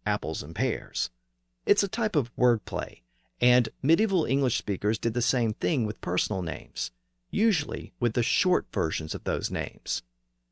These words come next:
So Edward was shortened to Ed, but people would often use rhyming variations of Ed, like Ted or Ned, and both of those have survived as modern nicknames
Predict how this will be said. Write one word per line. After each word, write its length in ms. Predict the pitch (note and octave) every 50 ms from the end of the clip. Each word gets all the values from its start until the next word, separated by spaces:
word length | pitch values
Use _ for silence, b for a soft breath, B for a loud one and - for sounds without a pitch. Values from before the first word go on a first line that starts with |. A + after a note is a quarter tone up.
| _ _ _ _ _ _ _ -
So 260 | - - F3 E3+ - - _ _ _ -
Edward 560 | D#3 F3 G#3+ G#3+ E3+ G2+ D#2+ C#2 F#2 F#3+ D#3 - _ _ _ -
was 140 | A#2+ B2 A#2+
shortened 500 | - - C#3+ C3+ - G2+ A#2+ A2+ A2+ -
to 240 | - - A#2+ A2 - - - -
Ed, 380 | G#2+ G2 D#2 A#1+ G1+ - - _ _ _ _ _ _ _ _ _ _ _ _ -
but 180 | - D3+ - -
people 380 | - - G#3+ G#3 - G3+ F3+ E3
would 120 | D#3+ D#3
often 440 | D#3 E3 F3 - - - C#3 C#3 C#3
use 360 | C3+ C3+ C#3 C3+ A#2+ - - _ -
rhyming 400 | A#2+ B2+ C#3 D3 C#3+ C3+ B2+ A#2
variations 720 | - A#2+ G#2+ G#2+ A2+ C3 E3+ G3 F#3 - - A2 G2+ G2 G2
of 100 | F#2+ G2
Ed, 400 | F2+ D#2+ C2+ G#1+ G1+ - - - _ _ _ _ _ _ -
like 340 | - A2 A2+ - - - - _ _ _ _ _ -
Ted 560 | - - E3+ D#3 A2+ D#2 A#1+ - - - - _ _ _ -
or 300 | - G#2+ G2+ G2 G2 _ _ -
Ned, 500 | A#2+ B2+ C3+ B2+ F#2 B1 - - - - _ _ _ _ _ _ _ _ _ _ _ _ _ -
and 280 | C3 C3+ C#3 C#3 A2+ - _ -
both 260 | D3 E3+ G#3 A3 -
of 140 | D#3 C3 B2
those 340 | - A2 G2 G#2 B2 - -
have 220 | - G#2 G#2+ G#2+
survived 580 | - - A#2 A2+ - B2+ C#3 B2 F#2+ G2 A2 -
as 200 | G2 G2 - -
modern 420 | G#2+ G2+ G#2 G#2 F#2+ F2 G2+ A#2
nicknames 720 | D3+ G3 - - - F2+ E2+ D2 D2 D2 - B2 - -